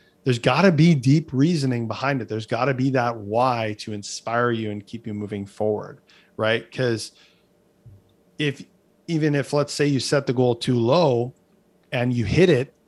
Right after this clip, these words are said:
two months into the quarter, well, what's gonna keep you going other than that intention of, like, "What is this going to do for me?"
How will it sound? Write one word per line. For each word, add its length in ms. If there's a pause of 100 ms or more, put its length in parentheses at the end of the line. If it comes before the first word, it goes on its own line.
(100)
two 160
months 320
into 160
the 100
quarter, 560 (1200)
well, 400
what's 260
gonna 200
keep 280
you 60
going 420 (1120)
other 220
than 320
that 400
intention 640
of, 160
like, 160 (100)
"What 400
is 160
this 180
going 260
to 60
do 220
for 160
me?" 260